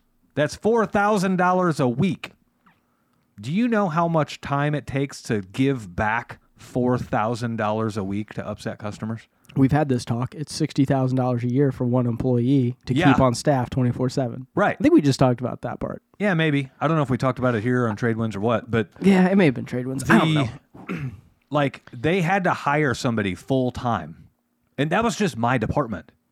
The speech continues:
Speaker 1: That wasn't the company doing eight hundred thousand.
Speaker 2: <laughs>
Speaker 1: My department was doing eight hundred thousand. As a company, they were doing thirty-six million a year. So the,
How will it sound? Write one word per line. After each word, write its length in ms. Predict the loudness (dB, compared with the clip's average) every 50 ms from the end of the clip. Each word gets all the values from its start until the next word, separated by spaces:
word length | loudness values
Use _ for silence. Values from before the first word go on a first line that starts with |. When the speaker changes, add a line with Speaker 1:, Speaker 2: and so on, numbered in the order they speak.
| _ -2
Speaker 1:
That 140 | -2 0 2
wasn't 320 | 0 0 2 0 0 0
the 100 | -2 -2
company 480 | -2 -2 -2 -2 -2 0 0 0 0 0
doing 280 | 0 0 -2 -2 -2
eight 160 | -2 -2 0 2
hundred 260 | 2 2 0 0 -2
thousand. 260 | -2 -4 -4 -4 -4
Speaker 2:
<laughs> 20 |
Speaker 1:
My 260 | -2 0 0 0 0 0
department 800 | 0 -2 -2 -2 -2 -4 -2 0 0 0 0 0 -2 -2 -2 0
was 180 | -2 -2 0 0
doing 300 | 0 0 0 0 -2 -2
eight 160 | -2 -4 -4
hundred 280 | -4 -6 -6 -6 -6 -6
thousand. 360 | -6 -8 -8 -8 -12 -18 -20 _ _ _ _ _ _ _ _ _ _ -4
As 120 | -2 -2 -2
a 60 | -2
company, 440 | -2 0 0 0 0 0 0 0 2
they 100 | 2 2
were 80 | 0 2
doing 180 | 2 0 0 0
thirty-six 420 | 0 0 0 0 -2 -4 -6 -4
million 220 | -4 -4 -4 -4 -6
a 40 | -6
year. 200 | -8 -8 -10 -12 _ _ _ -20 -20 -20 -20 -20 -20 _ _ _ _ _ _ _
So 420 | -8 -4 -2 0 2 2 0 0 -2 _ _ _ _ _ _ _ _ _ _ _ _ _ _ _ _ _ _
the, 580 | -18 -8 -2 0 2 2 2 2 2 0 -2